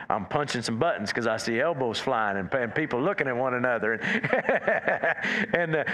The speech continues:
and we gotta have some, I, I said this one time. I said, "I, I just like to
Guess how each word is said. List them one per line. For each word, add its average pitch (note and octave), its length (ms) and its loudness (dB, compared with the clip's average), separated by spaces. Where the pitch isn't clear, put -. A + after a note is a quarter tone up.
and E3 120 2
we D#3+ 80 0
gotta E3+ 180 2
have F3 120 0
some, E3 180 2
I, D3+ 380 0
I F3 120 4
said F#3 260 0
this F3 180 2
one F3 120 0
time. E3+ 200 2
I D#3+ 60 2
said, E3+ 180 2
"I, D3 220 2
I G#3+ 140 4
just A3+ 200 0
like E3 240 2
to B2 140 0